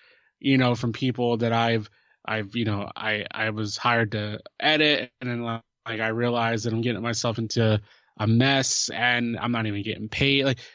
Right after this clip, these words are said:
'cause when I first got out here, I had to, like, eat a lot of crow, um, and do a lot of stuff for free to kinda get my name and my, my, my brand up. But, uh,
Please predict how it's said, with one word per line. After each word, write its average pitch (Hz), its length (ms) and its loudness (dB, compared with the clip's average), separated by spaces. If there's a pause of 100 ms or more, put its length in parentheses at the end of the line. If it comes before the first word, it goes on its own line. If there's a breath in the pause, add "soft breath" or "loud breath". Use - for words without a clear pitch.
'cause 147 100 4
when 196 120 6
I 214 40 2
first 196 260 2
got 160 120 2
out 156 80 2
here, 131 100 0
I 127 60 0
had 139 100 -2
to, 120 140 -6
like, 113 140 -12
eat 135 160 -2
a - 40 -10
lot 120 200 -4
of 113 80 -8
crow, 113 380 0 (420)
um, 107 480 2 (260)
and 117 200 2
do 120 160 6
a - 20 6
lot 113 180 2
of 113 80 0
stuff 117 260 0
for 110 100 -6
free 113 260 0
to 110 80 0
kinda 113 260 2
get 101 140 0
my 110 100 -2
name 110 400 -2 (420)
and 113 140 0
my, 107 220 2
my, 104 420 0 (280 loud breath)
my 113 140 0
brand 117 400 4
up. 104 220 0
But, 107 180 2
uh, 104 260 2